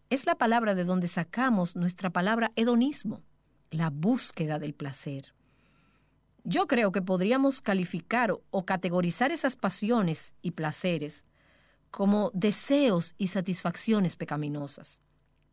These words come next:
Hemos encontrado formas de satisfacernos a nosotras mismas y a nuestros deseos que son pecaminosos. Y esto es lo opuesto de lo que las mujeres piadosas debemos ser. No debemos ser esclavas de mucho vino,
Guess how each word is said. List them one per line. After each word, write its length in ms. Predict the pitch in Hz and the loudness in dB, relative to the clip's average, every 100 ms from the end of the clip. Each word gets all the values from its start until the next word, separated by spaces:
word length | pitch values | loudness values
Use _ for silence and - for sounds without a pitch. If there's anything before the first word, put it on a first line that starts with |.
| _ _ _ _ _ - | _ _ _ _ _ 0
Hemos 240 | 262 294 | 2 4
encontrado 480 | 269 233 220 226 233 | 4 4 4 2 0
formas 580 | - 240 254 240 160 160 | -2 -2 0 0 -2 0
de 120 | 170 | 0
satisfacernos 1040 | 185 180 165 - 165 - 226 247 175 151 | 0 -2 -4 -4 -4 0 0 2 -2 -2
a 80 | 170 | 0
nosotras 440 | 175 262 254 311 233 | 0 0 0 2 2
mismas 520 | 254 - 156 147 - _ _ - - - | 2 2 -4 -8 -12 _ _ -20 -14 -4
y 80 | |
a 100 | 165 | 0
nuestros 420 | 165 208 269 269 262 | 4 2 2 -2 -2
deseos 500 | 220 - 214 165 - | -2 0 0 0 -4
que 100 | 151 | -8
son 280 | - 185 | -4 -2
pecaminosos. 880 | 175 143 143 143 143 139 - - - _ _ - - - - | -4 -6 -8 -6 -8 -10 -16 -20 -20 _ _ -20 -20 -14 -2
Y 140 | 220 | 0
esto 360 | 370 381 247 233 | 0 0 0 2
es 200 | 269 - | 0 0
lo 240 | 214 220 214 | 2 2 2
opuesto 840 | 190 196 214 277 226 - - 160 _ | 0 0 2 2 2 -6 -14 -16 _
de 100 | 165 | -6
lo 140 | 165 160 | -4 -2
que 80 | 165 | -2
las 180 | 170 | -2
mujeres 360 | 165 151 202 196 | -2 -2 -2 -4
piadosas 600 | 180 160 180 175 151 - | -4 -2 -2 -4 -8 -10
debemos 380 | 147 151 151 151 | -8 -6 -6 -8
ser. 340 | - 135 - _ _ _ _ _ _ _ - | -12 -14 -18 _ _ _ _ _ _ _ 2
No 280 | 190 254 | 6 6
debemos 440 | 302 254 254 247 226 | 4 4 4 2 2
ser 200 | 226 208 | 0 -2
esclavas 580 | 190 - 180 180 160 - | -2 -2 0 0 -4 -8
de 140 | 156 | -6
mucho 340 | 160 180 175 160 | -4 -4 -2 -4
vino, 360 | 151 214 165 | -4 -6 -8